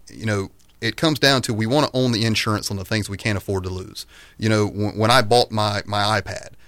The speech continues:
they tried to, they were blue in the face to sell me the insurance package on the iPad. But I'm gonna be upset. I'm not gonna be happy if something happens to the iPad and I have to go out and buy a new iPad. However,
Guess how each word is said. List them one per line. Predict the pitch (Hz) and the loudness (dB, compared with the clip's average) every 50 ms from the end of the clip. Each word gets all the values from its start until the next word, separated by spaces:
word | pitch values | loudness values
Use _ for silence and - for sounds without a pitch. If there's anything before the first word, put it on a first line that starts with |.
| - - | -6 -2
they | 113 120 | 0 0
tried | 120 - 135 131 127 120 | 2 2 4 4 4 2
to, | 110 113 | 2 0
they | 110 110 | 0 0
were | 107 104 98 | 0 0 -2
blue | 101 98 117 120 127 123 | -4 -2 0 0 2 2
in | 117 | 2
the | 107 101 | 0 -2
face | - - 143 143 123 - | 0 2 2 2 2 0
to | 107 | -2
sell | - - - 123 113 | -4 0 0 2 2
me | 107 107 | 2 0
the | 98 110 131 | 0 0 0
insurance | 143 - - 123 101 - - | 0 0 0 -2 -2 -4 -2
package | - 113 101 101 - 101 | 0 2 2 2 0 -4
on | 107 101 101 | -4 -2 0
the | 104 | 0
iPad. | 127 151 - - - 95 - - - - - - - - _ | 0 0 -2 -2 -6 -10 -10 -10 -14 -18 -20 -20 -20 -20 _
But | - 110 120 117 110 - - _ _ _ | -2 2 4 4 4 2 -2 _ _ _
I'm | 127 151 160 | 0 0 2
gonna | 147 131 120 | 2 0 0
be | 117 110 | 0 -2
upset. | 95 - - - - - 233 214 147 101 - | -2 -2 -2 -2 0 4 4 4 4 4 2
I'm | 120 | 0
not | 135 147 113 | 0 0 -2
gonna | 110 104 | -2 -6
be | 101 98 | -6 -8
happy | - - 156 185 196 185 - 107 104 101 - - | -6 -2 0 0 0 0 0 -2 -4 -4 -6 -4
if | 110 104 98 - | -6 -6 -6 -2
something | - - - 113 101 | -4 -4 -2 -2 0
happens | 113 110 110 - 107 | 0 0 0 -2 -4
to | 104 104 | -4 -6
the | 98 | -4
iPad | - 104 104 98 - 110 101 101 | -2 0 -2 0 0 0 0 0
and | 98 | 2
I | 107 | 0
have | 110 110 | -2 -2
to | - | -2
go | 107 110 107 | -2 0 2
out | 107 - - | 2 0 -2
and | 101 98 | -2 2
buy | 107 110 110 101 | 2 4 4 2
a | 101 | 2
new | 98 104 110 110 | 0 0 0 2
iPad. | 101 101 98 92 - - 85 - - - - - - - - | 2 0 0 -2 -6 -10 -12 -14 -16 -20 -20 -20 -20 -20 -6
However, | - - 127 127 135 139 127 127 127 120 113 | 0 4 4 6 6 4 4 4 4 2 2